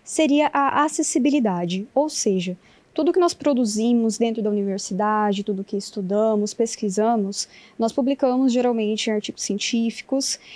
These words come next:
e esse conteúdo tem uma linguagem muito técnica e comumente restrita ao meio acadêmico, aos próprios cientistas. Então, com a divulgação científica, nós conseguimos quebrar essa barreira entre, é, a universidade e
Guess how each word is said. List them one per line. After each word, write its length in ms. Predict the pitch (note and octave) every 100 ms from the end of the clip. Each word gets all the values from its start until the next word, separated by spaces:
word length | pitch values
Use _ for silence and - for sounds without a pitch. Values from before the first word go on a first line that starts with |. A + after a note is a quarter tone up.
| - - _ -
e 180 | D4
esse 200 | F4 E4+
conteúdo 720 | E4 E4 E4 D#4+ B3+ B3 C#4 A#3
tem 120 | B3
uma 100 | A3
linguagem 440 | A3 G#3 G3+ G3+
muito 280 | G3+ A#3+ F4
técnica 640 | - B3+ A#3+ B3+ C4+ C#4+ C#4+ _ _
e 140 | D4 D4
comumente 600 | E4 D#4+ D4+ C#4+ C#4+ D4
restrita 920 | D#4 D#4+ - D4+ D4 E4 - A3 G3+ -
ao 300 | - B3 D4
meio 240 | D4 C#4+ D4
acadêmico, 840 | - E4 A#3+ C4 B3+ A3 G3 G#3+
aos 240 | A3 C#4
próprios 300 | - A#3+ A3+
cientistas. 680 | - F#3+ G3 F#3+ F#3+ - - - - - -
Então, 320 | C#4 D4 D4+
com 240 | D4 E4+ G#4
a 40 |
divulgação 600 | E4+ C4 B3 A#3 - A3
científica, 760 | - G3 G3 - C4+ - G#3 -
nós 200 | A3 A#3+
conseguimos 440 | C4+ - B3+ C4 -
quebrar 300 | C#4 C4 C#4
essa 160 | -
barreira 520 | D4 C4 G3+ G3+ A3 - _
entre, 580 | A#3+ C#4 F4 - D4+ D#4+ - -
é, 300 | A3 A3 A3
a 60 |
universidade 920 | G#3+ A3 A#3 B3 B3 G#3 G3 G3+ B3 C#4+ - - _ -
e 240 | E4 G4